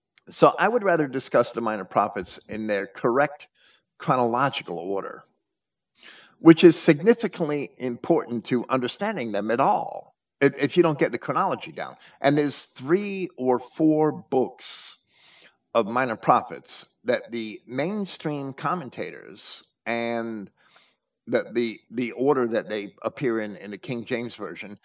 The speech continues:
it, it's totally wrong. They're totally wrong in their claims about when these prophets wrote. And I've proven that because I've completed commentaries on all of the minor prophets at Christogenea,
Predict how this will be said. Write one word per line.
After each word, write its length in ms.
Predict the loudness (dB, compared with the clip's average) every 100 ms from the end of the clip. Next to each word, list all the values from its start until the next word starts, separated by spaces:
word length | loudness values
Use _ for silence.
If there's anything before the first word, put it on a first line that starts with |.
| -20 _
it, 180 | -8 -8
it's 280 | -4 -4 -4
totally 400 | -2 0 0 -4
wrong. 480 | -2 0 0 -2 -10
They're 120 | -8
totally 400 | -4 0 0 -2
wrong 540 | -4 -2 -2 -4 -6 -16 _ _
in 120 | -6
their 140 | -4 -6
claims 560 | -6 -2 -2 -4 -6
about 320 | -2 -2 -2 -6
when 160 | -6
these 180 | -6 -10
prophets 480 | -2 0 0 -6 -4
wrote. 500 | 0 0 -2 -16 -20 _ _
And 260 | -4 -4 -4 0
I've 260 | 0 0
proven 340 | 2 0 2 -4
that 280 | -2 -4 -6 _ _ _ -6
because 280 | -2 0
I've 260 | 2 2 0
completed 580 | -6 -6 -2 -2 -4 -8
commentaries 920 | -4 -4 -4 -6 -6 -6 -10 -12 -14 -10
on 240 | -6 -6 -6 -2
all 220 | -2 0
of 140 | -6
the 260 | -12 -16 -16
minor 300 | -8 -8 -8
prophets 500 | -2 -2 -2 -6 -14
at 120 | -16 -10
Christogenea, 640 | -10 -10 -8 -6 -6 -10